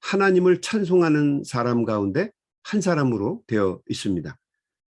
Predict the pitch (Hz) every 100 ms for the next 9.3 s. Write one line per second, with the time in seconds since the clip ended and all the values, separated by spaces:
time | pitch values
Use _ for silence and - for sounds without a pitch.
0 | - 98 - - 196 147 214 - 113 143
1 | 160 147 143 147 147 120 113 117 127 123
2 | 127 190 180 170 - 131 127 147 123 110
3 | 104 95 98 180 - _ _ _ - 190
4 | 180 120 208 - _ _ _ _ 101 117
5 | 139 - - 147 165 170 160 143 127 107
6 | 101 226 - _ _ - 120 123 113 104
7 | 95 113 190 _ - 120 - 104 78 73
8 | _ _ _ _ _ 98 101 95 135 131
9 | 120 110 196